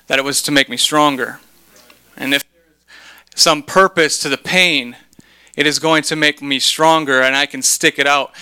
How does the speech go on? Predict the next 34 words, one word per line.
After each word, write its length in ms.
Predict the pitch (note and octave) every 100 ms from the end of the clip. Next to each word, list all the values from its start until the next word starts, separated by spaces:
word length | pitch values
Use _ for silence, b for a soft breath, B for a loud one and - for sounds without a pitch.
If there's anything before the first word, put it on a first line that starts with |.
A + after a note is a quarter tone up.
| B B -
And 120 | C3+
that 140 | D#3
is 100 | D#3
what 140 | C#3+ C#3
Jesus 400 | D3+ C#3+ B2+ -
is 100 | C3
saying. 360 | D#3+ D#3 C#3+
He 80 | D3+
is 120 | C#3+
saying, 220 | - D3+
"I 80 | C#3+
want 220 | D3 D3+
to 80 | D3+
grow 280 | C3 D3+ D3+
fruit 480 | - - E3+ D#3+ - B B -
inside 500 | C3+ - D#3+ D#3+ D3
of 140 | B2+
you. 260 | C3 A#2 A2+ B B B
I 100 | C3+
want 260 | D3+ D#3 D3
your 120 | D3
life 200 | D3+ D3
to 100 | D3+
grow 180 | C#3+ C#3
fruit 420 | - - F3+ F3
for 140 | -
those 180 | D3 D3
around 480 | C3 C3 D3+ E3+ D#3+
you," 140 | D3
but 200 | C#3 C#3
you've 140 | D3 C3+
got 220 | D#3 D#3
to 80 | D#3
understand 640 | D3+ C3+ - D#3 D3+ C#3+